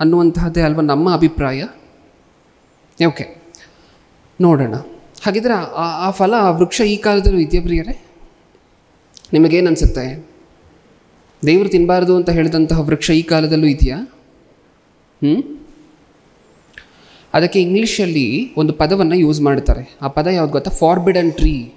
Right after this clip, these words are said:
ಆ ಒಳ್ಳೆದರ ಕೆಟ್ಟದರ ಹರುವನ್ನು ಹುಟ್ಟಿಸುವಂತಹ ಮರ ಏನಿದೆಯೋ, ಅದಕ್ಕೆ ಇಂಗ್ಲೀಷಲ್ಲಿ ಬಳಸುವಂತಹ ಪದ ಏನು? The forbidden tree. Forbidden tree ಅಂತ ಹೇಳಿದ್ರೆ ಏನು? ದೇವರು ಬಹಿಷ್ಕರಿಸಲ್ಪಟ್ಟಿರುವಂತಹ ಮರ ಅದು, ದೇವರ ಕೈಯಿಂದ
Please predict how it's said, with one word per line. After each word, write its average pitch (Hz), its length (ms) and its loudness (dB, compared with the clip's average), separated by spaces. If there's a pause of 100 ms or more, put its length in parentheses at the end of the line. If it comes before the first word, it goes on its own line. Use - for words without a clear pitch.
ಆ 135 80 -6
ಒಳ್ಳೆದರ 165 440 0
ಕೆಟ್ಟದರ 151 460 0
ಹರುವನ್ನು 143 480 0
ಹುಟ್ಟಿಸುವಂತಹ 139 600 -2
ಮರ 131 220 -4
ಏನಿದೆಯೋ, 131 600 -2 (200)
ಅದಕ್ಕೆ 143 200 -10
ಇಂಗ್ಲೀಷಲ್ಲಿ 165 360 -4
ಬಳಸುವಂತಹ 147 460 -2
ಪದ 143 180 -4
ಏನು? 151 600 -6 (460)
The 143 120 0
forbidden 165 640 2
tree. 151 340 2
Forbidden 170 560 0
tree 160 180 0
ಅಂತ 156 140 -2
ಹೇಳಿದ್ರೆ 151 380 0
ಏನು? 143 500 -2 (2000)
ದೇವರು 180 540 2 (400)
ಬಹಿಷ್ಕರಿಸಲ್ಪಟ್ಟಿರುವಂತಹ 160 1500 -2
ಮರ 139 180 0
ಅದು, 139 240 -2
ದೇವರ 151 280 0
ಕೈಯಿಂದ 131 400 -4